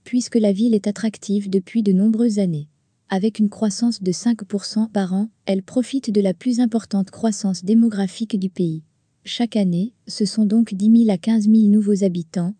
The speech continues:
qui vont rechercher un logement. Autant dire qu'il s'agit d'une aubaine pour les investisseurs. Entre mer et montagne, cette ville séduit particulièrement les Français. Sa population devrait d'ailleurs atteindre un virgule six million d'habitants d'ici deux mille trente,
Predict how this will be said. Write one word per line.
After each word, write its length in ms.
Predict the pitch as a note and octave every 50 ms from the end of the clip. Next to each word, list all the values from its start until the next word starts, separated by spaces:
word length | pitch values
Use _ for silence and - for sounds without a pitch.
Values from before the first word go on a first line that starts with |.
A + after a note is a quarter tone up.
| _ _
qui 140 | - - A3+
vont 180 | F#3+ F#3+ G#3+ A3+
rechercher 520 | A3 A#3+ A3 - A#3 G#3+ - - - A#3+
un 120 | A3 G3+ F#3
logement. 500 | G3 G#3 G3 F#3+ F#3+ F3 E3+ E3 F3 - _ _ _ _ _ _ _ _
Autant 300 | - A3 G3+ - A#3+ A#3+
dire 300 | A3+ G#3+ A#3 B3 A#3+ -
qu'il 160 | - - G3 F3
s'agit 340 | - - G3 F#3 F#3 G#3+
d'une 220 | G3 F#3 F#3 F#3+ G3
aubaine 340 | G3+ F#3+ G#3 G#3 G#3+ G#3+ G#3+
pour 180 | - - F#3
les 200 | F#3 F#3 F3 F#3+
investisseurs. 800 | G#3 G#3+ G#3 G#3 - - - G3 - - F#3 E3+ D#3+ D3+ - _ _ _ _ _ _ _ _ _ _ _
Entre 320 | F3+ F#3+ G3+ - F#3+ G3+
mer 260 | G3+ A3 A#3 A#3+ A#3
et 100 | A3 G#3+
montagne, 680 | G3+ G3 G#3 G#3+ G3+ - G3+ F#3 F3+ F3 F#3 G3 A3 A#3 - _ _
cette 260 | - - - A3 -
ville 280 | A3+ G#3 A3+ C4 B3+ A3
séduit 360 | - - B3 G#3+ G#3 A3+ A#3
particulièrement 720 | G#3+ A#3 A3 - - A3+ - A3+ G3+ G#3 G3+ F#3+ G3+ G#3 A3
les 140 | A3 G#3
Français. 560 | G3 - - G3+ F#3 - - - F#3 E3 D#3+ - _ _ _ _ _ _ _ -
Sa 200 | - - A3 G3
population 600 | - A3+ G#3 - A#3 G#3+ G3+ G3 - - A#3+ A#3
devrait 360 | G#3 G3+ F#3 G3 F#3 G3+ G3+
d'ailleurs 420 | G3 F#3+ F#3+ G3 G#3+ G#3+ G3+ G3
atteindre 400 | G3+ G3+ - A3 A3 G#3 F#3 F3+
un 100 | G3 G3+
virgule 420 | G3+ F#3+ G3+ F#3+ F3 E3+ E3+ E3+ F3
six 280 | - - - A3+ A#3+ A3+
million 380 | G3+ G#3+ A3+ A#3 A3 A3+ A3+
d'habitants 480 | A3+ G#3+ G#3+ G3+ G#3+ F#3+ - A3 A3+ A#3
d'ici 300 | G#3 A3+ G#3 - - A3+
deux 120 | G3+ A3+
mille 220 | A3+ A#3 G#3+ G3 F3
trente, 500 | - F#3 F#3 E3+ D#3 - _ - -